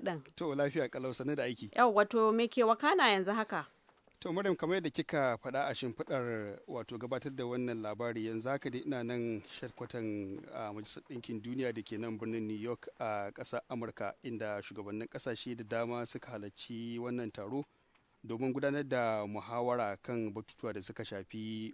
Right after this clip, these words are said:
Speaker 2: wato, dawwammamun muradu na raya ƙasashe.
Speaker 1: Hmm.
Speaker 2: Tun dai ranar sha biyar ga watan Satumba aka fara wannan taro, amma yau ne ainihin rana ta ashirin da takwas da aka ƙayyade domin a shigo zauren Majalisar Ɗinkin Duniya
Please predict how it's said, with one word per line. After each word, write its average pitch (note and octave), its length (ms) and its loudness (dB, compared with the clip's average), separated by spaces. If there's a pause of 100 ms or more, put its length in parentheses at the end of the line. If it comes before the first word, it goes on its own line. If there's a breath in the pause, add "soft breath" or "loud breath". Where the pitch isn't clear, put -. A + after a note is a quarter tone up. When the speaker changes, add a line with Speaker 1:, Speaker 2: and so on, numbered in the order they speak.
Speaker 2:
wato, G2+ 720 -6
dawwammamun G#2+ 640 -4
muradu A2 600 -4
na A#2 120 -4
raya A2+ 240 0
ƙasashe. - 560 -2 (400 soft breath)
Speaker 1:
Hmm. E3 360 -4
Speaker 2:
Tun D#3 180 8
dai E3 120 8
ranar E3 180 8
sha E3+ 180 6
biyar D3 160 4
ga C#3 80 2
watan A#2+ 320 2
Satumba A#2 400 0
aka A2 140 -2
fara A2+ 220 0
wannan G#2 220 0
taro, G#2 320 -4
amma A#2+ 280 0
yau C#3+ 180 6
ne B2 220 4
ainihin B2+ 480 2
rana C3 520 4
ta - 140 -6
ashirin A#2+ 280 -2
da A2+ 60 0
takwas B2+ 420 -4
da G2+ 140 -4
aka - 240 -10
ƙayyade A#2 500 0
domin A2 320 0
a B2+ 80 -6
shigo A#2+ 300 -4
zauren B2 300 0
Majalisar G#2 400 -4
Ɗinkin A2 340 -2
Duniya B2+ 340 2